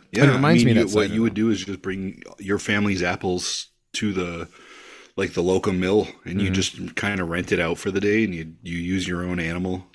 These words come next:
Speaker 2: in there, your dra-, own draft animal, and your kids would help you out. And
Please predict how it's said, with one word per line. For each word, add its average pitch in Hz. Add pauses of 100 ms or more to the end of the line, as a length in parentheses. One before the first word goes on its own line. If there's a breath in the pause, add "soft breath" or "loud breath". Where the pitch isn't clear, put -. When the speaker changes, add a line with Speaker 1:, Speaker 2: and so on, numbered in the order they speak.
(120)
Speaker 2:
in 92
there, 95
your 85
dra-, -
own 92
draft 85
animal, 95
and 92
your 80 (140)
kids 92
would 98
help 90
you 90
out. 92
And 82